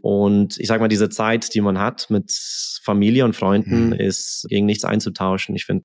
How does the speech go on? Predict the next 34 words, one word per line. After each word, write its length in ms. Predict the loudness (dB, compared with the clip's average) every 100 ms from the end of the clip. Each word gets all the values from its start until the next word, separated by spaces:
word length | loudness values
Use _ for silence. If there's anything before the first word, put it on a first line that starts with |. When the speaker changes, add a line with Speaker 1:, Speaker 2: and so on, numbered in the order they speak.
| -2
Speaker 1:
nichts 200 | -2 0
wertvoller 420 | -2 0 0 0
als 180 | -2 -4
das. 340 | -2 -2 -6 -10
Ich 120 | -4
glaub, 200 | -2 -2
es 100 | -4
gibt 180 | -4 -2
dann 260 | 0 0
keinen 280 | -2 -2 0
monetären 560 | 2 2 2 2 0 2
Wert, 260 | 0 0
den 80 | 0
man 120 | 0
auf 80 | 0
sowas 240 | -2 -4 -2
legen 220 | -2 -2
kann. 260 | -2 -2 -2 -10 -14 -14 -12
Und 640 | -2 2 4 2 0 -6 -8
ich 160 | -10 -2
glaub, 240 | -2 -2
es 80 | -4
gibt 180 | -4 -4
kein, 480 | -2 2 2 0 -4
keine 220 | -2 2
bessere 280 | 2 2 4
Motivation, 760 | 4 2 0 0 2 4 6 4
an 100 | 4
so 60 |
einer 140 | 2 2
Forschung 420 | 0 0 0 -2
zu 160 | -2
arbeiten, 640 | -2 0 2 0 2 2 2
die, 440 | 2 2 2 0